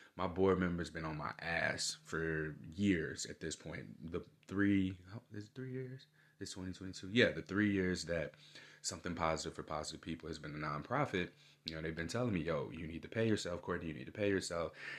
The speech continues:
And again, back to the ego thing. Like, my ego would not allow for me to get paid. And this is where the me versus me comes in,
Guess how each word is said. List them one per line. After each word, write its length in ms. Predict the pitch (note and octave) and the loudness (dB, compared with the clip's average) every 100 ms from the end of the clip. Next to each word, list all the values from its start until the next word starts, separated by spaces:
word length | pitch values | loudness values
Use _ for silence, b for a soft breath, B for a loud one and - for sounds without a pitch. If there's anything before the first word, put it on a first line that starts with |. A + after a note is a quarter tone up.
| B | B
And 480 | F2+ E2+ E2 D#2+ - | -2 0 0 -4 -6
again, 560 | E2 G#2+ G#2 D#2 D#2 D2+ | -2 2 4 2 -4 -8
back 220 | D#2+ E2 | -6 -6
to 120 | F#2 | -2
the 80 | F2 | -2
ego 420 | E2+ G#2+ F2 D2 - | 2 0 0 -4 -6
thing. 200 | - G1+ | -10 -10
Like, 100 | B1 | -12
my 160 | F#2 C2+ | -10 -8
ego 460 | - G#2 F#2+ E2+ E2+ | 0 2 4 4 4
would 220 | E2 E2+ | 2 -2
not 240 | E2 F2 D#2 | 0 0 0
allow 360 | D#2+ D#2+ B1+ | 0 0 -2
for 140 | D2 D2+ | -4 -8
me 180 | D#2 D2 | -8 -6
to 80 | |
get 240 | - D2 - | -8 -10 -6
paid. 380 | B2+ C3 E2 - | 0 0 0 -4
And 220 | D#2+ E2 | -6 -6
this 200 | E2 - | -4 -4
is 120 | E2 | -4
where 200 | E2 E2 | -2 -2
the 100 | D#2+ | -2
me 220 | E2 E2+ | -4 -4
versus 320 | E2 E2 D#2+ | -6 -6 -4
me 160 | A2 B2+ | -2 -2
comes 320 | B2+ E2 E2 | -2 -6 -6
in, 180 | D2+ F2 | -4 -6